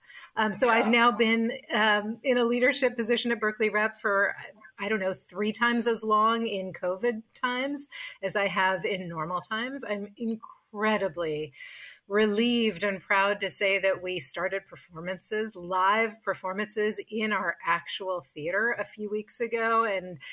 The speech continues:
Speaker 1: to be in a place, first of all, I know,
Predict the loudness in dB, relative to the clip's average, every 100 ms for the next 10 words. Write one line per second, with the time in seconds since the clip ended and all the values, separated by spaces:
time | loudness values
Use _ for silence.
0 | -14 -16 -8 -8 -4 0 2 0 -2 0
1 | 0 0 -4 -4 -2 0 -2 -2 -2 -2
2 | -4